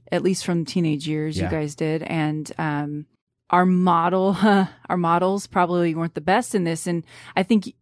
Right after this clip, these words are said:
Speaker 1: I just remember certain circumstances would arise in different ministers' families.
Speaker 2: Yeah.
Speaker 1: And it was some of the most awkward times for them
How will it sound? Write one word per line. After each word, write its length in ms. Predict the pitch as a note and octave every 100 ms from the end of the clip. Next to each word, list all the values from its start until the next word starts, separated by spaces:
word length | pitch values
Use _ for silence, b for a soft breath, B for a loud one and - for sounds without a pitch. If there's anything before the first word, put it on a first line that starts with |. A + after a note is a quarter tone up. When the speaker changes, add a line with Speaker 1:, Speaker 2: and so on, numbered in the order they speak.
| _ _
Speaker 1:
I 120 | G3
just 220 | G#3+ A3 -
remember 380 | F#3 F#3 F3+
certain 260 | E3+ - E3+
circumstances 760 | D#3+ F#3 F3+ E3 F3+ E3 D#3+
would 120 | E3 E3
arise 440 | D#3 D#3+ D#3+ D#3+
in 140 | D#3+
different 400 | D3+ E3+ - C#3+
ministers' 840 | D#3 E3+ E3+ E3 F3 - - G#3 -
families. 800 | - F3 B3 C#4+ F3 D3+ D#3 E3+
Speaker 2:
Yeah. 60 | F#2 B B B B _
Speaker 1:
And 120 | G3+ A#3
it 100 | C4
was 140 | B3
some 240 | - A3
of 60 | F#3
the 60 | E3+
most 280 | D#3+ D3+ -
awkward 600 | E3 F#3+ - G3 F#3 F3
times 480 | D#3+ - F3+ G#3 G#3+
for 160 | - E3
them 400 | C#3+ C#3 D3